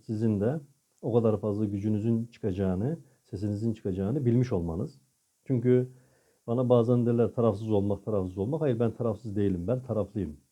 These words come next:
Niye taraflıyım? Çünkü yurttaş gazete-, gazetecilik yapıyorum. Sosyal medya tabanlı, yurttaş gazetecilik tabanlı bir gazetecilik yap-, internet gazeteciliği yapıyorum ve dolayısıyla benim tarafım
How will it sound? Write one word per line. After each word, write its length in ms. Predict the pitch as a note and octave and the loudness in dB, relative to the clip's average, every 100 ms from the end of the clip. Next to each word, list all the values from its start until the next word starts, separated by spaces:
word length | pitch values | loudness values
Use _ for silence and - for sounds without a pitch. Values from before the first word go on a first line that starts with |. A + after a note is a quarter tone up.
| _ _ - | _ _ -4
Niye 140 | B2+ C#3 | 0 2
taraflıyım? 540 | A#2 F#2 F2+ A#2 E3+ _ _ _ _ _ | 2 0 -2 -4 -4 _ _ _ _ _
Çünkü 200 | _ G2 | _ -8
yurttaş 360 | G2+ G#2 C3+ C3+ | -6 -2 -2 -2
gazete-, 580 | B2 F#2+ F#2+ F2 A#2 A#2 | -4 -2 -2 -2 -6 -6
gazetecilik 540 | G#2 F#2+ F#2+ F#2+ F#2 | -6 -6 -4 -4 -6
yapıyorum. 340 | F#2+ - F#2 F#2 | -8 -10 -10 -10
Sosyal 480 | - G2+ - A#2+ A#2 | -10 -12 -4 -2 0
medya 380 | A2 G2+ G#2 | 0 0 -2
tabanlı, 420 | - F#2+ F#2 F2+ G#2+ | -4 -6 -6 -4 -6
yurttaş 360 | G#2 - A2 | -6 -6 -6
gazetecilik 560 | - G2+ - F2+ F#2 - | -6 -10 -10 -10 -12 -10
tabanlı 360 | F#2 F#2+ C3+ | -8 -6 -6
bir 60 | C3+ | -2
gazetecilik 540 | A#2 - F2 E2+ E2+ | -2 -2 -8 -10 -14
yap-, 120 | F#2+ - | -16 -14
internet 380 | G2 G#2+ G#2+ | -8 -6 -4
gazeteciliği 480 | A2 F#2 F#2 F2 F2 | -6 -8 -8 -10 -8
yapıyorum 380 | F2 - G2+ C#3+ | -10 -10 -10 -6
ve 100 | G2+ | -2
dolayısıyla 500 | G2 G#2+ G2+ G#2 F#2 | 0 0 0 -4 -4
benim 200 | G#2 B2+ | -2 -2
tarafım 460 | A#2+ G2+ A#2 F3+ | -2 -4 -2 -4